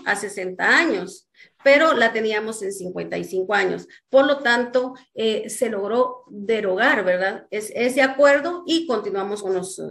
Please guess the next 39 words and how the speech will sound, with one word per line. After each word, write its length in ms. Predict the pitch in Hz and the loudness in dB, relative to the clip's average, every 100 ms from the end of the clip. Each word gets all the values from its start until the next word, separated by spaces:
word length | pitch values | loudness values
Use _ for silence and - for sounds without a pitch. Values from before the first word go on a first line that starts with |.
| - - | -12 -8
eh, 400 | 185 180 175 180 | -4 -2 -4 -6
cincuenta 540 | - 190 190 180 180 | -8 -4 -2 -4 -4
y 80 | 175 | -6
cinco 260 | 196 190 185 | -6 -4 0
años 220 | 202 202 | 0 0
de 60 | |
edad 240 | 180 233 269 | 2 2 2
para 240 | 190 185 | -2 0
podernos 300 | 185 185 190 | 2 2 0
retirar. 380 | 196 190 247 - - - | -4 0 0 0 -8 -2
Esa 200 | 269 277 | 0 0
es 60 | 320 | -2
una 160 | 294 | -2
lucha 300 | 269 269 277 | -2 -2 -2
que 180 | 277 208 | -2 -2
yo, 220 | 202 214 | -2 -2
pues, 320 | 220 226 220 196 | -4 -4 -4 -2
la 180 | 185 | -2
puedo 200 | 208 220 220 | 0 -2 -2
decir 560 | 185 - 277 269 - - | 0 0 0 -2 -10 -4
que 100 | 233 | 0
iba 180 | 240 233 | 4 4
al 120 | 208 | 4
frente 580 | 269 320 392 - 185 - _ | 2 2 2 0 -8 -12 _
de 180 | 202 208 | -6 -6
esa 200 | 220 233 | -4 0
lucha. 320 | 269 269 202 | 2 2 -2
Entonces, 420 | 196 240 247 277 277 - - | -4 -2 2 2 0 -14 0
yo 160 | 269 | 0
siempre 420 | 269 277 269 277 | 2 0 4 6
he 60 | 262 | 6
participado 720 | 262 262 269 277 269 233 247 | 2 -2 -4 -8 -2 -2 -2
en 60 | 247 | -4
lo 120 | 214 | -6
que 80 | 220 | -6
es 120 | 214 | -2
la 120 | 240 | 0
defensa 380 | 190 190 202 208 | 0 -2 -4 -4
gremial. 420 | 214 277 359 - | -2 2 2 0